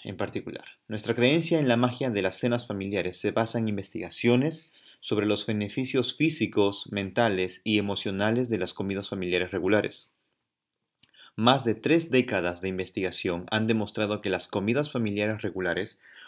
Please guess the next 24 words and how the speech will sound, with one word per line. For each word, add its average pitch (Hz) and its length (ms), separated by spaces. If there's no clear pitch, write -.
ofrecen 135 500
una 131 340
amplia 147 500
variedad 107 420
de 113 100
beneficios 98 720
físicos, 147 600
socioemocionales 127 1120
y 107 120
académicos. 92 760
Si - 160
bien 147 180
algunos 160 340
de 143 40
estos 143 200
beneficios 110 600
se 104 120
pueden 113 320
obtener 101 560
a 101 120
través 98 300
de 95 100
otras 104 340
actividades, 113 760